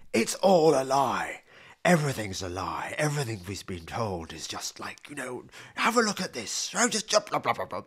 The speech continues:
And, and people just go, "He's a madman. Go away. Leave me alone. I don't want to know. You're, you're crazy." A bit like I, I was with, you know, with, with, um,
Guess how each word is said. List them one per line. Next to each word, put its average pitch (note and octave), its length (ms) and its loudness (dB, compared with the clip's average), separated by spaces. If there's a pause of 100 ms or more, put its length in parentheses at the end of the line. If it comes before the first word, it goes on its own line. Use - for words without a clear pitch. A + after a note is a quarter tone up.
(120)
And, C#3 220 -4
and B2+ 180 -2 (340)
people D3+ 220 0
just B2 180 -4
go, F2+ 180 -2 (720)
"He's C3 180 -12
a B2+ 60 -6
madman. C3+ 460 -10 (500)
Go E3+ 180 0
away. C3 380 2
Leave C#3+ 200 0
me D3+ 120 -2
alone. C3 260 2
I A2 80 -4
don't C3+ 320 -2
want B2 200 -6
to G#2 60 -10
know. A2+ 220 -2
You're, F#2+ 380 -4
you're G#2+ 200 -2
crazy." - 600 -4
A D3+ 60 0
bit D3+ 120 2
like A#2+ 180 2
I, A#2 240 2
I A2+ 120 4
was F2 260 -4
with, F#2+ 240 -6
you G2 120 -2
know, D2 140 -4
with, D#2+ 260 -6
with, F2 280 -8 (460)
um, F#2+ 340 -2